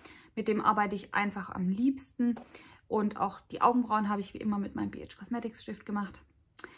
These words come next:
Wo jetzt leider die eine Seite schon leer ist, aber okay. Wir machen mit meiner Lieblingskategorie weiter und zwar geht es zu Lidschattenpaletten und da hat mir die liebe Diana die Too Faced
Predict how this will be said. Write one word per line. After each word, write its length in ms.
Wo 100
jetzt 140
leider 240
die 140
eine 260
Seite 300
schon 220
leer 260
ist, 300
aber 300
okay. 400
Wir 100
machen 220
mit 120
meiner 220
Lieblingskategorie 960
weiter 300
und 120
zwar 200
geht 220
es 140
zu 100
Lidschattenpaletten 840
und 140
da 100
hat 100
mir 100
die 120
liebe 260
Diana 360
die 180
Too 160
Faced 540